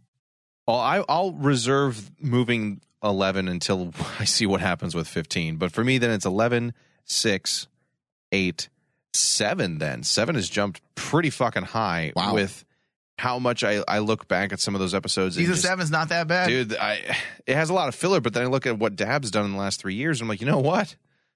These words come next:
Speaker 2: It
Speaker 1: The
Speaker 2: honest-
Speaker 1: episodes that, the episodes in
Speaker 2: Yeah.
Speaker 1: season seven that are still good shine like a fucking supernova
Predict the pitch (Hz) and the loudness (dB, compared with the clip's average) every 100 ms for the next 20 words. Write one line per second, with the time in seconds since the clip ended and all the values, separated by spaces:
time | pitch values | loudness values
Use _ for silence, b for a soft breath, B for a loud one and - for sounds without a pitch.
0 | _ _ - - 196 196 202 208 156 175 | _ _ -8 0 2 2 2 2 2 2
1 | 151 117 135 127 147 175 208 208 165 147 | 2 0 -2 -2 -2 -2 0 0 2 0
2 | 156 131 123 - 101 104 92 90 - 110 | 0 0 0 0 0 0 -2 -2 -2 -2
3 | 95 _ _ - 95 87 113 b b b | -2 _ _ -4 2 2 2 b b b
4 | - - - 120 107 113 113 113 - - | -2 0 2 0 0 0 -2 -4 -8 -12
5 | 104 92 90 - - - 113 104 104 98 | -2 -2 0 -2 -4 -4 -2 0 -2 -2
6 | - 101 95 87 82 78 78 | 0 0 0 0 0 0 -4